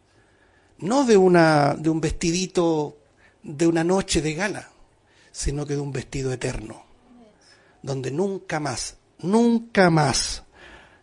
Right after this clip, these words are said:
tenga relación alguna con el pecado.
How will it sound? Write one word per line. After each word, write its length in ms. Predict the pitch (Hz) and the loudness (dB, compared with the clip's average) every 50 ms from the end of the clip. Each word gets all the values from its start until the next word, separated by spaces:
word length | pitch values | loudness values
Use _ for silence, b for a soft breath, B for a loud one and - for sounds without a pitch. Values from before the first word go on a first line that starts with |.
| B B _ _ _ _ _ _ _ _ | B B _ _ _ _ _ _ _ _
tenga 280 | - - 156 165 151 151 | 0 2 2 2 2 0
relación 480 | 143 147 139 139 135 - - 160 147 143 | -4 -6 -6 -6 -6 -6 -4 -4 -4 -4
alguna 400 | 135 131 127 135 143 135 135 131 | -4 -6 -6 -8 -8 -6 -8 -8
con 140 | 131 127 | -10 -10
el 100 | 127 117 | -12 -12
pecado. 460 | - - 123 - - 113 - - - | -12 -12 -12 -12 -12 -12 -14 -14 -16